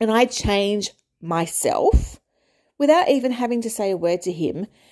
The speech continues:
our whole dynamic changes in that interaction. So if you think you're a no good nothing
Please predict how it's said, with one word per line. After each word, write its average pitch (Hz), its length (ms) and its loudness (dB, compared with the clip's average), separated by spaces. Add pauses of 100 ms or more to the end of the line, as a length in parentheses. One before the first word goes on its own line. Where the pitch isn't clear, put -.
(220)
our 240 240 2
whole 240 320 4
dynamic 233 480 -2
changes 190 480 -6
in 175 220 -6
that 165 140 -4
interaction. - 760 -8 (1600)
So 269 220 4
if 269 160 2
you 277 180 0
think 302 360 -8
you're 214 140 0
a 196 80 0
no 180 220 -2
good 226 200 -4
nothing 185 600 -2